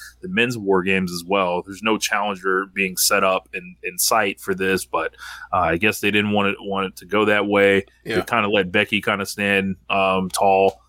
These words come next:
Speaker 1: So, um, you know.
Speaker 2: I mean, I don't think that's what they'll do, but, like,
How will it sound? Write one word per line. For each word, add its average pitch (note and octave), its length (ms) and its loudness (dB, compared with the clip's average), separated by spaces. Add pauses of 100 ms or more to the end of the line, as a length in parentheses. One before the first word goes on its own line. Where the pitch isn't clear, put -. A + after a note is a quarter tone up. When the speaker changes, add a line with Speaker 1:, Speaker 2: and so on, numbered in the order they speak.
Speaker 1:
So, F2 500 2 (340)
um, E2+ 640 0 (140)
you - 120 0
know. G3 80 2
Speaker 2:
I - 20 4
mean, A#3 360 2 (3250)
I G#3 140 6
don't A3+ 180 4
think G3+ 220 4
that's F#3+ 220 0
what F3 200 0
they'll D3+ 160 8
do, D#3 340 4
but, D3+ 260 2
like, C#3+ 400 2